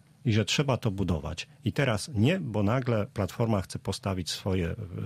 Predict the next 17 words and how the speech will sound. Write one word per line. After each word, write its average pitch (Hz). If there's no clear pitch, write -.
pomysły, 113
swoje 101
warunki, 90
chce -
być 85
widoczna. 87
To 190
niestety 147
wpro-, -
wprowadza 120
pewien 107
konflikt, 120
e, 107
właściwie 139
do 139
każdej 143
inwestycji. 113